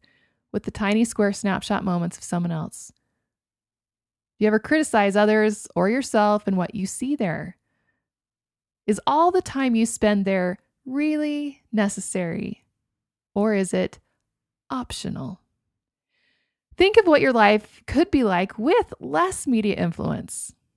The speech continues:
How would it feel to be more present, to enjoy the people in front of you, to feel content with your own life, to live with less anxiety,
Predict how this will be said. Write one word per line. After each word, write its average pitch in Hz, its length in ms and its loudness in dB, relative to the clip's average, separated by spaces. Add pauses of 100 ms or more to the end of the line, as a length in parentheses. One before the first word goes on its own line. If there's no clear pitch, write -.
(120)
How 294 200 -4
would 349 80 2
it 349 140 -2
feel 247 640 0 (380)
to 226 60 -6
be 208 120 0
more 196 140 0
present, - 580 -6 (800)
to - 140 0
enjoy 262 380 2
the 294 80 -4
people 202 360 0
in 214 160 -2
front 330 280 -6
of 415 100 -6
you, 190 320 -4 (640)
to 247 80 -4
feel 302 240 2
content 269 600 -2
with 214 220 -2
your 208 280 2
own 240 400 4
life, - 500 -10 (720)
to 240 120 -4
live 247 180 2
with 214 180 -2
less 226 340 0
anxiety, 180 720 0